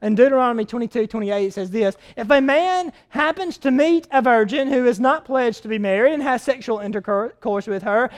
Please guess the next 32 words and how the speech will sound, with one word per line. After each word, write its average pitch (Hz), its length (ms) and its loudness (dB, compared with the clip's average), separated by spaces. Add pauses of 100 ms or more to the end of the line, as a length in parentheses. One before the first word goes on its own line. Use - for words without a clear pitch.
(160)
and 254 220 4
they 285 120 8
are 339 160 10
discovered, 262 560 2 (180)
he 330 160 6
shall 330 260 4
pay 302 220 4
her 294 180 4
father 262 440 4
fifty 330 580 -2
shekels 294 600 0 (100)
of 226 160 4
silver. 226 580 4 (220)
He 302 140 0
must 311 240 2
marry 277 320 2
the 262 160 0
young 240 320 -2
woman, 226 400 0 (180)
for 220 160 -2
he 233 140 0
has 220 180 0
violated 214 480 2
her." 214 260 0 (200)
And 240 100 -2
so 285 180 4
this 277 300 2
was 302 120 0
a 285 180 4
really, 320 560 4 (120)
like, 240 280 2
a 240 200 4